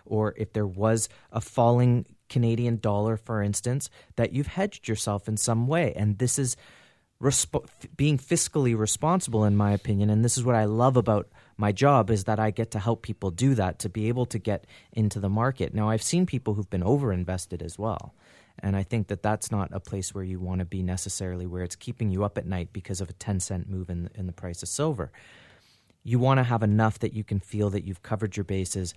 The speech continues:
and that, yes, you can take advantage when the market rises. We strongly believe that given the fundamentals, and the fundamentals always win, that the price of silver should be in the triple digits. Now, is that gonna happen tomorrow? No,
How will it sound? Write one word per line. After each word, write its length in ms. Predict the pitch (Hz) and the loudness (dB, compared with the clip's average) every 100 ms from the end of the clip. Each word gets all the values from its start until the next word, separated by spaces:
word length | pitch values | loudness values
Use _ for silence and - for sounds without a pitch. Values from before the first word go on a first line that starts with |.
| _ | _
and 180 | - 101 | -2 -2
that, 180 | 95 - | -2 -2
yes, 320 | 104 92 - | -4 -4 -6
you 80 | 104 | -8
can 140 | 104 | -8
take 260 | 95 110 107 | -6 -8 -6
advantage 480 | 101 101 98 92 98 | -4 -2 -2 -4 -6
when 120 | 95 | -4
the 60 | 90 | -4
market 380 | 90 87 92 | -6 -6 -8
rises. 540 | 90 90 87 80 78 - _ _ _ | -6 -4 -4 -6 -10 -14 _ _ _
We 280 | 107 104 127 | -12 -4 -2
strongly 580 | 139 - 131 123 131 123 | -2 0 2 4 4 2
believe 400 | 98 104 101 101 | 2 -2 -2 -4
that 200 | 98 - | -4 -4
given 280 | 117 127 147 | -2 2 2
the 60 | |
fundamentals, 720 | 139 131 123 107 92 95 92 - - | 2 2 2 2 0 -2 -8 -10 -4
and 120 | 98 | -2
the 60 | 92 | -2
fundamentals 760 | - 113 135 123 113 113 104 - _ | -2 0 2 0 0 -4 -6 -12 _
always 420 | 98 104 131 131 | -2 0 -2 -2
win, 380 | 147 143 90 104 - _ _ _ _ _ _ - | 0 2 2 -2 -8 _ _ _ _ _ _ -4
that 240 | 104 95 | -2 -2
the 60 | - | -6
price 320 | - 117 - | -2 -2 0
of 60 | 117 | -2
silver 520 | - 120 104 98 - - | 0 0 0 -2 -4 -10
should 440 | - - 156 143 | -10 0 0 0
be 160 | 117 104 | -2 -2
in 220 | - 101 | -2 -4
the 60 | |
triple 320 | 95 110 - 92 | -4 -8 -6 -6
digits. 560 | 92 95 - - - _ _ _ | -4 -6 -8 -14 -18 _ _ _
Now, 100 | 98 | -6
is 120 | 95 95 | -4 -4
that 140 | 95 | -4
gonna 160 | 107 104 | -4 -2
happen 320 | 113 110 113 | -4 -4 -4
tomorrow? 480 | 123 113 131 165 - _ _ _ - 113 | -4 -2 -2 -2 -6 _ _ _ -12 0
No, 460 | 110 113 113 98 | 2 4 4 2